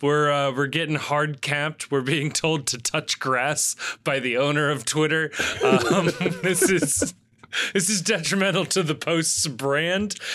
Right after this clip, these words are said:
And, uh, Chief, I have to imagine it was tough following the game with a limited Twitter, assuming you hit your cap. I don't know your Twitter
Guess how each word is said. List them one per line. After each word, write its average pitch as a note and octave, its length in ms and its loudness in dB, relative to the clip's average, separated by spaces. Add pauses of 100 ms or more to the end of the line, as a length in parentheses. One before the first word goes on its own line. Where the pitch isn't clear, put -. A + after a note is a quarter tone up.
(120)
And, E3 400 0
uh, F3 200 4
Chief, A#3 320 0
I G#3 80 2
have G3 180 -2
to G#3 80 0
imagine F#3+ 380 0
it F3 80 0
was D3+ 180 0
tough G3 260 -2
following F3+ 460 2
the E3 80 2
game E3+ 560 0 (720)
with F3+ 280 2
a F3 140 2
limited E3+ 500 2
Twitter, E3 360 2
assuming C4+ 540 2
you A#3+ 120 4
hit A#3 240 0
your G3+ 120 0
cap. B3 420 -2
I D3+ 120 2
don't F#3+ 180 0
know F#3+ 100 2
your D#3+ 200 2
Twitter C#3+ 500 0